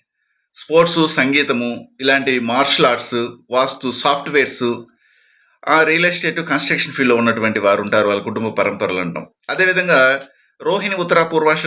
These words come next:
నక్షత్రాలు కూడా ఉంటారు కాబట్టి అది బుధకర్మ రిజిస్ట్రీ కలిగి ఉంటుంది కాబట్టి అప్పుడు ఏం చేస్తామంటే టీచింగ్ ఫీల్డ్‌లో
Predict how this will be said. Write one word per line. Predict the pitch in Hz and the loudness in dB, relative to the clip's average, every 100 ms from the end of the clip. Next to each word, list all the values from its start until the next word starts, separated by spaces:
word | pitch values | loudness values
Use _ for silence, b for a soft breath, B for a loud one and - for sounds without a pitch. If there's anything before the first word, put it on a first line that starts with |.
| 139 | -4
నక్షత్రాలు | - 147 139 127 123 | -2 0 2 2 2
కూడా | 120 113 | 0 2
ఉంటారు | 113 110 101 | 2 2 4
కాబట్టి | 104 - 147 104 107 - _ _ - | 2 2 0 0 -2 -10 _ _ -4
అది | 147 143 131 135 135 _ _ _ _ | 0 2 2 0 -4 _ _ _ _
బుధకర్మ | 147 - 190 170 160 | -8 0 0 2 2
రిజిస్ట్రీ | 135 - 139 | 2 0 -2
కలిగి | 123 117 | -2 -2
ఉంటుంది | 113 110 107 | -4 0 0
కాబట్టి | 107 113 | 2 0
అప్పుడు | 143 147 | 2 0
ఏం | 147 | 2
చేస్తామంటే | 131 131 110 110 117 117 | 0 -2 -2 -2 -2 -2
టీచింగ్ | 185 180 196 170 | -4 0 0 0
ఫీల్డ్‌లో | 147 127 | 0 2